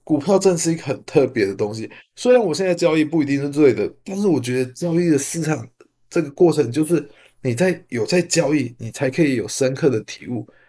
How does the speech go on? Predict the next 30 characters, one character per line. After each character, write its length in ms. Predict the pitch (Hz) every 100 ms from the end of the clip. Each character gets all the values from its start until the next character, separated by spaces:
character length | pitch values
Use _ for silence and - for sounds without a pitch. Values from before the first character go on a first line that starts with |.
| _
在 140 | - 220
这 100 | 226
个 200 | 226 190
过 220 | 185 196
程 80 | 160
中， 220 | 139 160
慢 160 | 165 170
慢 120 | 170 160
找 100 | 131
出 220 | - 135
适 300 | - 160 143
合 160 | 120 101
自 200 | 127 120
己 120 | 101
的 60 |
方 200 | 104 107
法， 180 | 107 117 - _ _
自 200 | - 185
己 80 | 151
一 140 | - 120
路 200 | 143 123
的 60 |
这 100 | 123
样 160 | 131 123
磨 300 | 117 110 123
合、 200 | 123 101
磨 280 | 101 104 110
合、 180 | 104
磨 320 | 98 98 104 113
合， 240 | 110